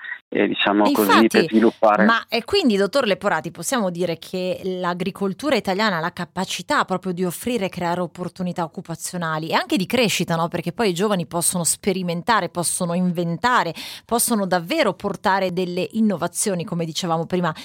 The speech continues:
Speaker 2: nel comparto, e quindi ancora di più bisogna investire su quello che è già un settore strategico, eh, per il nostro paese, ma può esserlo ancora di più proprio perché abbiamo visto che è in controtendenza rispetto a quello che sta succedendo, eh, in altri settori.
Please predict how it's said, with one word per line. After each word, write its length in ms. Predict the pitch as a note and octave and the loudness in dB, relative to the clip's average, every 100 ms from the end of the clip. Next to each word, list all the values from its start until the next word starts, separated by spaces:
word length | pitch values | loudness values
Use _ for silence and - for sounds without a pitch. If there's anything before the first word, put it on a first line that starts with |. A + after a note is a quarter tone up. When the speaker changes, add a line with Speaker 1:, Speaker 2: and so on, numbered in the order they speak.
| - - | -18 -4
Speaker 2:
nel 200 | G3+ G3 | -2 0
comparto, 500 | - G#3 G3+ E3+ G3+ | 0 2 0 0 -2
e 100 | G3 | -2
quindi 720 | - E4 C4+ F#3 F3 F3 F3 - | -2 0 2 2 0 -2 -4 -2
ancora 480 | F#3 F#3+ A3+ G#3+ | -2 -2 0 -2
di 120 | F#3 F#3 | -2 -4
più 140 | C4+ | -6
bisogna 260 | F#3 F#3 E3+ | -6 -4 -4
investire 640 | E3+ E3 - - G3 D#3+ | -4 -6 -6 -4 -2 -2
su 180 | - D#4+ | -4 -4
quello 320 | A3 G#3 A3+ | -2 0 0
che 280 | - F#3 - _ _ F#3 - | 0 -2 -4 _ _ -20 0
è 160 | D4 | 0
già 220 | B3 A#3 B3 | 4 4 4
un 100 | C4 | 2
settore 380 | G3+ - F#3+ | -2 0 0
strategico, 840 | F#3 - E3+ F#3 E3 D#3 D#3+ - D#3 - - - - | 0 0 0 0 -2 -4 -4 -2 -2 -2 -14 -16 -6
eh, 120 | F#3+ | -4
per 200 | - G#3+ | 2 4
il 100 | G#3 | 6
nostro 360 | F#3+ F#3 A3 | 4 4 0
paese, 400 | F#3 G3 G3+ F3+ | 2 2 2 0
ma 140 | F#3+ G3+ | 2 2
può 160 | - | 2
esserlo 320 | C4 - D4+ G3+ | 2 2 2 2
ancora 320 | G#3 G#3+ G3+ | 2 2 2
di 100 | G#3 | 0
più 140 | F#4 | -2
proprio 240 | F#4+ G3+ F#3+ | 0 -2 0
perché 340 | G3 - A3 | -4 0 0
abbiamo 240 | F#3 G3 | 2 0
visto 320 | A#3+ G3+ - F3 | 0 0 -2 -2
che 140 | F3+ | 0
è 20 | |
in 120 | F3+ | -2
controtendenza 880 | - C#4+ B3+ G3+ G#3+ A#3+ G3 G3 A3 | 0 0 2 0 2 2 4 2 2
rispetto 460 | G3 D#3+ - C3 G3+ | 0 -2 -4 -2 -2
a 20 | |
quello 180 | F#3 E3+ | -2 -4
che 120 | E3 | -2
sta 180 | - E3 | -4 -4
succedendo, 840 | - F3+ - F3+ E3 E3+ E3+ F3 F3+ - - - _ | -6 -4 -2 0 0 0 2 2 0 -10 -16 -20 _
eh, 220 | - C3 | -4 -2
in 160 | G#3 G3 | 2 2
altri 280 | D#3+ - F#3 | 2 -2 -4
settori. 600 | - - F#3+ F3+ D3 | -4 -4 0 0 0